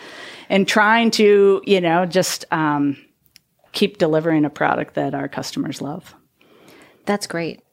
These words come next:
Speaker 2: because I think by nature of, yes, you,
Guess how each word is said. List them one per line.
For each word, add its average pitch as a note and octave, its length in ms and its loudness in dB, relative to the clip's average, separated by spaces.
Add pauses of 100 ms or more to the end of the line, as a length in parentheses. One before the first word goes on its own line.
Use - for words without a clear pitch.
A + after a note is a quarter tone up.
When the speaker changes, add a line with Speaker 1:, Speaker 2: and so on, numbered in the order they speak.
(140)
Speaker 2:
because G3 420 0
I D#3 120 2
think C4 460 0 (1160)
by A3 160 2 (180)
nature G3+ 480 0
of, F3 380 0
yes, G3 280 -2
you, G#3 120 0